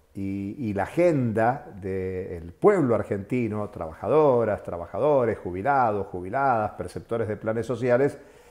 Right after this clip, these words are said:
que lo quisieran es satisfacer las necesidades, eh, propias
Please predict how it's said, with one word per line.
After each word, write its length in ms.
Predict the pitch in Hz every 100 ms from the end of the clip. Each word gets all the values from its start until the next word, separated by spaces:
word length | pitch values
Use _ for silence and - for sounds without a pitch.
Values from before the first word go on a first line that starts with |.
| - - - _ _
que 140 | 107 107
lo 120 | 117
quisieran 840 | 107 - 120 147 127 113 98 92 -
es 280 | 101 -
satisfacer 720 | - 104 98 98 110 - 147 135
las 200 | 123 98
necesidades, 1000 | 98 - 95 104 107 123 123 120 - 92
eh, 340 | 92 92 90 -
propias 800 | 123 139 143 107 107 107 -